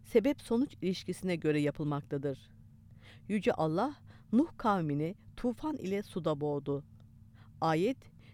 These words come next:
"Niçin boğduğu sorusunu da cevaplandırmaktadır." Hataları sebebiyle, hataları yüzünden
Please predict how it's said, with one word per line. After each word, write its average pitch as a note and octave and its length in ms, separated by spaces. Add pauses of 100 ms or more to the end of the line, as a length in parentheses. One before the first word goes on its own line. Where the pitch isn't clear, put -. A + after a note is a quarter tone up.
"Niçin D#4+ 340
boğduğu A#3+ 380
sorusunu F3 580
da G#3 180 (200)
cevaplandırmaktadır." D#3 1200 (3000)
Hataları D#4 500
sebebiyle, D#3+ 680 (180)
hataları G#3+ 520
yüzünden D#3+ 580